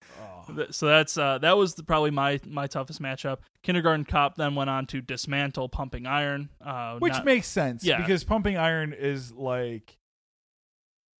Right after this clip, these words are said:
Speaker 1: it's your S C L S U Mud Dogs going to the
Speaker 2: Right.
Speaker 1: Bourbon Bowl. <laughs> Like, they're gonna take and give a valiant effort, but it makes sense that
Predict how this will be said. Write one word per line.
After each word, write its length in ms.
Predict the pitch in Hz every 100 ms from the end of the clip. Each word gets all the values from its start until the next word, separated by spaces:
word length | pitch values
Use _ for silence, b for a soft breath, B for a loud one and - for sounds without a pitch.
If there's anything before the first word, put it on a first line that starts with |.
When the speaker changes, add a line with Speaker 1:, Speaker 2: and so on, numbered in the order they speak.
| -
Speaker 1:
it's 200 | 202 226
your 120 | 208
S 180 | 170 185
C 180 | - 175
L 140 | 156
S 220 | 156 -
U 100 | 151
Mud 320 | 143 135 139 127
Dogs 440 | 123 120 117 120
going 320 | - 135 127
to 100 | 127 135
the 40 |
Speaker 2:
Right. 120 | 165 139
Speaker 1:
Bourbon 240 | 143 139
Bowl. 420 | 117 110 117 156
<laughs> 40 | 123
Like, 180 | 185 147
they're 120 | 156
gonna 180 | 170 170
take 240 | 180 160
and 160 | 147 135
give 140 | 131
a 60 | 131
valiant 420 | 123 131 127 120
effort, 440 | 131 131 - 113 104
but 320 | 113 110 -
it 160 | 139 156
makes 280 | 156 156 -
sense 300 | 151 139 -
that 380 | 120 110 110